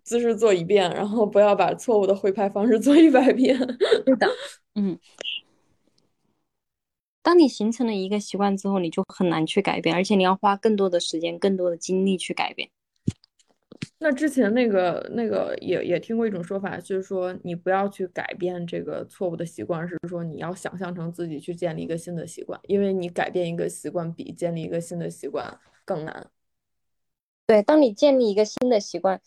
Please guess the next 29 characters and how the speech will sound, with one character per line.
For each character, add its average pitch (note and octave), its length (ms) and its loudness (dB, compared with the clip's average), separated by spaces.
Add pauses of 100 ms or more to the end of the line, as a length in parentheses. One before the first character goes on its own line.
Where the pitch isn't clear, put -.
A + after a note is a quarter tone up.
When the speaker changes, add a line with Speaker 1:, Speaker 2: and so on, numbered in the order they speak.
(140)
Speaker 2:
就 C4 120 0
同 G#3 200 0
一， G3+ 160 -4 (200)
同， A3 260 0
比， G#3 140 -2 (100)
比 G#3 80 4
如 G#3 140 6
同 G3+ 200 2
一 G3+ 80 0
个 G#3 120 2
动 G#3 180 0
作 F#3+ 140 2
啊， F3 120 -2 (220)
当 A#3+ 160 2
你 G#3 100 0
建 A3 220 0
立 G3+ 120 0
了 F3+ 100 2
一 E3+ 80 -2
个 F#3+ 100 0
正 A3+ 240 2
确 G#3 160 -2
的 F3+ 100 4
发 A3 260 -2
力 A3 140 -2
模 E3 220 -2
式 F#3 160 -6
之 F3 160 0
后， F3+ 220 0